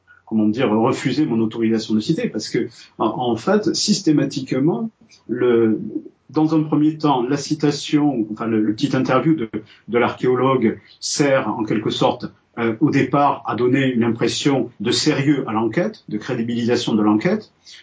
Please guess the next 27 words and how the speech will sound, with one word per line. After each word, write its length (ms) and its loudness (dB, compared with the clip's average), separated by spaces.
Sauf 100 -4
qu'évidemment, 420 2
ils 180 -4
disent 220 0
l'inverse 640 0
de, 260 0
de, 320 -4
de, 320 -2
de 80 0
la 120 2
conclusion 720 0
de 80 0
l'enquête, 400 2
mais 120 2
qu'on 140 0
ne 80 2
prend 320 0
jamais 240 2
en 180 2
compte 260 0
ce 140 -8
qu'ils 220 0
disent 140 0
en 100 2
tant 160 0
que 100 -2
tel. 220 -4